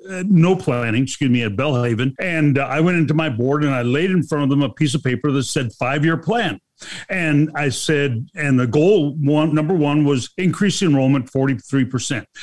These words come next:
Number two, raise twenty-one million dollars. Number three, build twenty-one million dollars of new buildings. Number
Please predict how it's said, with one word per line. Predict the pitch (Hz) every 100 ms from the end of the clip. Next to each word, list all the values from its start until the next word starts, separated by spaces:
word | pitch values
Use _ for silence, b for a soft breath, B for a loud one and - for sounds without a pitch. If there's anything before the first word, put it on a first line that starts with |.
| B B
Number | 147 131
two, | 123 220 226
raise | 175 151 131
twenty-one | - 214 185 170
million | 160 151 135
dollars. | 123 110 101
Number | 156 143
three, | - 190 196 190 156 B B -
build | 208 190 135 - -
twenty-one | - 240 208 185
million | 170 160 151
dollars | 147 147 147 -
of | - 147 135 110
new | 151 175
buildings. | 147 147 131 113 101 -
Number | 147 131 120 110